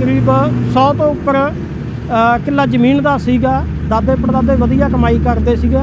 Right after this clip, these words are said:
ਤਾਂ ਸਮਾਂ ਨੇ ਕਰਵਟ ਲਈ, ਅਹ, ਤਾਂ ਹਾਲਾਤ ਜਿਹੜੇ ਆ ਉਹ ਨਾਜ਼ੁਕ ਬਣ ਗਏ। ਪਰ ਇਸ ਵੀਰ ਨੇ ਜਿਹੜਾ ਹੌਸਲਾ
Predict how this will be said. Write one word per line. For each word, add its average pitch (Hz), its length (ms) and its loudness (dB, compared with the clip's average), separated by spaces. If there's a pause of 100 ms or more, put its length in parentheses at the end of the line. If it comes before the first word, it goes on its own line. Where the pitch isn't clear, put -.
(140)
ਤਾਂ 254 60 -4
ਸਮਾਂ 240 340 -2
ਨੇ 262 220 -2
ਕਰਵਟ 254 320 -2
ਲਈ, 269 320 2
ਅਹ, - 1300 -4 (680)
ਤਾਂ 277 180 2
ਹਾਲਾਤ 233 420 2
ਜਿਹੜੇ 269 260 0
ਆ 277 80 0
ਉਹ 285 60 -2
ਨਾਜ਼ੁਕ 240 380 -2
ਬਣ 214 280 -2
ਗਏ। 208 140 -2
ਪਰ - 160 -4
ਇਸ - 160 -2
ਵੀਰ 254 320 0
ਨੇ 269 160 0
ਜਿਹੜਾ 254 220 0
ਹੌਸਲਾ 226 640 0